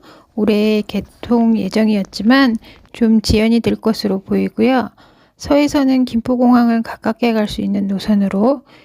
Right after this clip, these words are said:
김포공항에서 다른 노선으로 갈아탈 수 있어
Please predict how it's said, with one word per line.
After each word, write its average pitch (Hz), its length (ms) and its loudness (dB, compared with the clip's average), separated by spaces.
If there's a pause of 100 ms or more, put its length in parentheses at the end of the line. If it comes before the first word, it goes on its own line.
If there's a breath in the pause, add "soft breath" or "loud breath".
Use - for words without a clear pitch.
(180 soft breath)
김포공항에서 214 880 -2
다른 220 340 -2
노선으로 202 540 -6
갈아탈 - 500 -6
수 - 180 -10
있어 214 580 -4